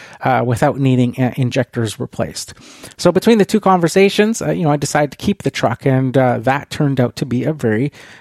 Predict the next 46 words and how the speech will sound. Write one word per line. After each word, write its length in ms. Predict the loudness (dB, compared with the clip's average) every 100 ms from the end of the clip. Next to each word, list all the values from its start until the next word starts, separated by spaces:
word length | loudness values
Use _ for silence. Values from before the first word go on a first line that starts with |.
| -2
uh, 140 | 0
good 300 | 0 2 0
decision. 400 | 2 2 2 4
I'm 100 | 2
<laughs> 140 | 2 2
very 160 | 2 2
relieved 640 | 0 2 2 2 -4 -12
that 140 | -4
I 100 | -2
did 280 | 2 0 0 -6 -18 -20 -2
keep 220 | -2 -2
the 100 | -6
truck, 480 | 0 0 0 -6 0
uh, 360 | 2 2 2 0
especially, 960 | -4 -2 -2 -2 0 2 4 4 2 -4 -20 -20 -6 0
uh, 260 | 2 2
with, 460 | 2 2 0 -4 -2
uh, 140 | -2
how 180 | 0 0
the 120 | 0
current 380 | -2 0 0 0
sort 180 | 0 2
of 100 | 2
economic 440 | 0 -2 -2 -4
climate 400 | -2 2 2 2
is 220 | 2 2 2
and 120 | 2
how 180 | 2 2
just 280 | 0 -4 -10
the 80 |
prices 540 | -10 -8 -4 -2 0 0
of 100 | 2
vehicles 360 | 2 0 -2
in 100 | -2 2
general 300 | 2 2 2
was, 180 | 0 -2 -18 -20 -14 -2
uh, 360 | 0 2 0 0
it 60 |
was 140 | -2 0
basically 580 | -2 -2 0 2 4 2
the 120 | 2
wrong 380 | 2 2 0 0
time 320 | 2 4 2
to, 340 | 2 2 4
uh, 180 | 0 -2 -4 -20 -20 -8
uh, 260 | -6 -6